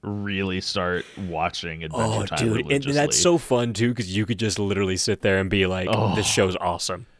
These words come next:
Speaker 1: I'm just reliving everything. He's, he's right in, like, the middle of season four, and I'm just like, "Good fucking God, this show
Speaker 2: Dude,
Speaker 1: is
Speaker 2: you know what
Speaker 1: great."
Speaker 2: episode we, like,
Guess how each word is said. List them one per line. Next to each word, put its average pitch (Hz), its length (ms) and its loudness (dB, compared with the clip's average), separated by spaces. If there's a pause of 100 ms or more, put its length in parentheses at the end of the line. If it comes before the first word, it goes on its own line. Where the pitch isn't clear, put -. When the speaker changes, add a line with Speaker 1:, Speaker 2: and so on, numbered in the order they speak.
(340)
Speaker 1:
I'm 123 200 6
just 120 220 4
reliving 107 520 4
everything. 87 580 -4
He's, 107 240 -2
he's 113 260 0
right 107 360 4
in, 107 200 -4
like, 98 280 -2
the 107 80 2
middle 98 340 2
of 90 60 -2
season 92 360 -6
four, 87 500 -4
and 80 180 -6
I'm 85 100 -8
just 82 220 -10
like, 85 180 -4 (240)
"Good 101 400 2
fucking 82 460 -6
God, 82 360 -2
this 85 140 -6
show 82 240 -6
Speaker 2:
Dude, 95 140 0
Speaker 1:
is 92 80 -2
Speaker 2:
you 95 60 -2
know 107 80 2
what 135 100 4
Speaker 1:
great." 117 80 0
Speaker 2:
episode 104 380 0
we, 90 100 -2
like, 87 260 -6